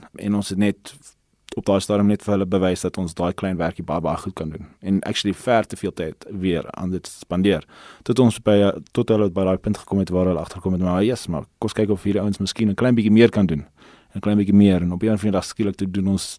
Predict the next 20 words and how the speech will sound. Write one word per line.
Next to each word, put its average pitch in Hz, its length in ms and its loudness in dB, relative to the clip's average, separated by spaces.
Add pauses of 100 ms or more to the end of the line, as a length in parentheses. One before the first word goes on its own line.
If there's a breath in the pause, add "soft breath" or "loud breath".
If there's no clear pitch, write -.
al 117 120 2
hulle 107 220 6
digitale 85 440 -8
bemarking. 78 500 -6 (720 soft breath)
En, 101 540 6
ehm, 101 400 6 (400)
ja, 127 320 6
net 120 180 4
op 117 80 -2
'n 117 120 2
of 117 100 -2
ander 120 60 2 (100)
dag 92 100 -2
hard 92 200 0
gewerk 104 340 0
en 98 220 0
probeer 98 520 2 (360 soft breath)
vir - 180 -2
hulle 98 360 4
fantastiese 101 880 -4